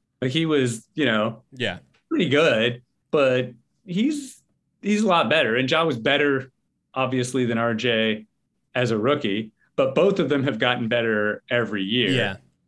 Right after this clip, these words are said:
Speaker 1: But Ja made the leap last year, and maybe, you know, maybe R J's leap is coming.
Speaker 2: Yeah. I can
Speaker 1: So
Speaker 2: definitely, yeah. I mean, I'm, I'm very high on R J, which, and, and I think,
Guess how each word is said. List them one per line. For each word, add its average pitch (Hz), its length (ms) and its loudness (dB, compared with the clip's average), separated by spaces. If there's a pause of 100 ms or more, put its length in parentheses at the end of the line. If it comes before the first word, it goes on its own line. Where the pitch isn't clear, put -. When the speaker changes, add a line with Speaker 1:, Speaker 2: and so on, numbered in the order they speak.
(160)
Speaker 1:
But 151 200 2
Ja 156 200 2
made 143 260 0
the 123 80 0
leap 117 300 -2
last 101 360 -2
year, 104 320 -6 (400)
and 151 600 2
maybe, 175 640 -2 (480)
you 196 100 0
know, 214 160 0
maybe 160 340 0
R 151 180 2
J's 160 600 -2
leap 160 280 -2
is 156 200 -2
coming. 147 380 -4 (220)
Speaker 2:
Yeah. 151 200 -4 (1200)
I 190 120 2
can 285 100 0
Speaker 1:
So 320 60 2
Speaker 2:
definitely, 240 340 0
yeah. 123 240 0 (240)
I 147 100 0
mean, 180 140 4
I'm, 196 200 2
I'm 190 180 2
very 170 240 2
high 131 240 0
on 110 120 -2
R 104 180 -2
J, 101 200 -6
which, 98 340 -8 (480)
and, 185 160 2
and 196 180 4
I 196 140 4
think, 208 800 -2